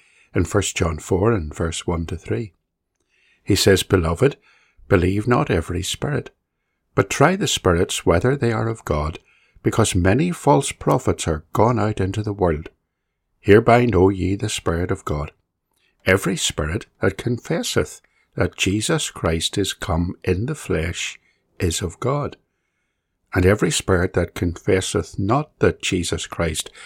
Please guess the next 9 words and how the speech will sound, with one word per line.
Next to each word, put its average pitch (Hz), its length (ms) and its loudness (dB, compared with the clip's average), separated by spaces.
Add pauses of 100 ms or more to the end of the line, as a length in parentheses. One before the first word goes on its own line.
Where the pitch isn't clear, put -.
(160)
is - 180 4
come - 240 0
in 90 100 0
the 92 100 -4
flesh - 440 -4
is 120 220 -2
not 98 240 0
of 165 160 -4
God. 80 300 -4